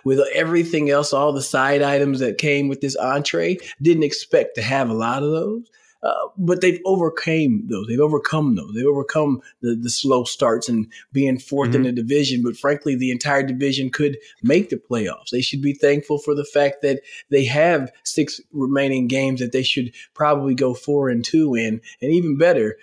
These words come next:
Speaker 1: to finish the season. They have teams in their division that have struggles <laughs> that are coming ahead of them. In, in, in, uh, what the, the, the Giants have a hell of a
Speaker 2: Yep.
Speaker 1: schedule coming up. I think the Giants are gonna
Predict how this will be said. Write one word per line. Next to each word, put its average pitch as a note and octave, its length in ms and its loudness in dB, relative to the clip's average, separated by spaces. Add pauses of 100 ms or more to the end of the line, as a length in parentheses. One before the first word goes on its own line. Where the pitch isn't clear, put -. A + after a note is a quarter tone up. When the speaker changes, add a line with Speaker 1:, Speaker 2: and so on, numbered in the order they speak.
(140)
Speaker 1:
to C3 100 -6
finish C#3+ 320 0
the B2 80 -6
season. D3 420 0
They B2 160 -2
have C3+ 380 -2
teams F3 340 2
in D#3 80 0
their D3 160 4
division C#3+ 540 2
that B2+ 140 0
have B2 240 -4 (180)
struggles C#3+ 640 2 (200)
<laughs> - 160 -12
that C#3+ 120 4
are C3 80 0
coming C#3 300 0
ahead C3+ 240 2
of B2+ 100 2
them. B2+ 160 0
In, B2+ 140 0
in, B2+ 280 -2
in, B2+ 220 -2
uh, A#2 280 -4 (100)
what B2+ 260 -2
the, A2+ 160 -8 (120)
the, G#2+ 340 -8
the A2 100 -8
Giants B2+ 520 0
have A2+ 200 -2
a A2+ 60 -2
hell B2+ 160 0
of A#2 80 0
a A2+ 80 -4
Speaker 2:
Yep. A#2+ 80 0
Speaker 1:
schedule A#2+ 260 0
coming B2+ 260 0
up. G#2+ 120 -2
I - 80 0
think D3+ 240 0
the C3 80 0
Giants E3 400 0
are D3 40 2
gonna B2+ 280 -2